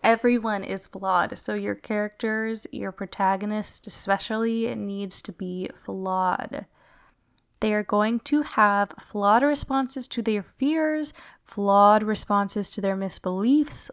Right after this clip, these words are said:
flawed responses to any kind of threats that they face. And not only does it make it more interesting to read,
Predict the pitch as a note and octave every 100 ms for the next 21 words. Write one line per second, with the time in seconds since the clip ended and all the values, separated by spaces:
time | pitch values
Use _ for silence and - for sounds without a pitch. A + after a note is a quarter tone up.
0 | - - F#3+ F#3+ G3 G3+ G3+ - - G3+
1 | G3 G#3 - - - G#3+ A3 - G#3+ G3+
2 | G3 - - G#3 A3 - - - G3 -
3 | G3 F#3+ _ G#3+ C4 D#4+ - - - -
4 | - - _ - A#3+ A#3+ B3 B3 C4+ B3+
5 | D4+ F4 A#3+ C4+ D#4+ D#4 A#3 A3 - A3
6 | A3 A3 A#3 B3+ C4 C4 A3+ A3 G#3+ A3
7 | - A3 G#3 B3 - - B3 A#3+ - G#3+
8 | G3 F3 F3+ G#3 C#4 E4 E4